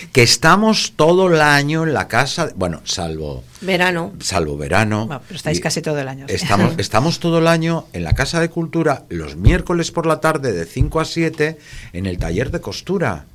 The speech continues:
Speaker 1: Entonces, que, mm, que no está cerrada la puerta, que todo el que quiera venir es bien recibido siempre.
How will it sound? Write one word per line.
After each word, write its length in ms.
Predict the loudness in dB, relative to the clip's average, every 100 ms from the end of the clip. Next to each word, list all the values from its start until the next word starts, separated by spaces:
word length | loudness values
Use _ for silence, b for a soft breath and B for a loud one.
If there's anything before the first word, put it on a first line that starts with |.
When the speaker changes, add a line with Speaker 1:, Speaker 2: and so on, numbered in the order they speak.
| -20
Speaker 1:
Entonces, 360 | -14 -6 -6 -4
que, 240 | -8 -8 -10 B B -18
mm, 300 | -12 -10 -10 -6
que 140 | -4
no 200 | 0 0
está 240 | 0 -4 -6
cerrada 420 | -6 -4 -4 -2
la 160 | -4 -2
puerta, 560 | -2 -2 -6 -8 -10 -10 -10 -10 -14
que 100 | -10
todo 220 | -4 -4
el 80 | -4
que 140 | -8
quiera 260 | -4 -4 -2
venir 400 | -4 -6 -8 -12 -20 -20 -12
es 180 | -10 -8
bien 180 | -8 -8
recibido 500 | -12 -10 -10 -10 -10
siempre. 520 | -14 -14 -16 -18 -18